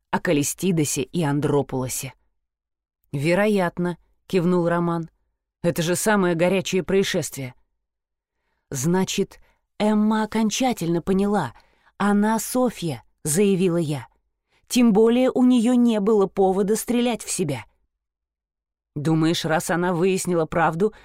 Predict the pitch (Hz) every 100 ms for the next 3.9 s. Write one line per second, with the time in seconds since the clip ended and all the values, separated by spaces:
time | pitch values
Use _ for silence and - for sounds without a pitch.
0 | _ _ - 196 190 170 254 247 147 170
1 | 196 - 240 254 202 - 214 185 180 190
2 | 208 240 - _ _ _ - 196 160 -
3 | 180 180 - 196 208 196 - 220 285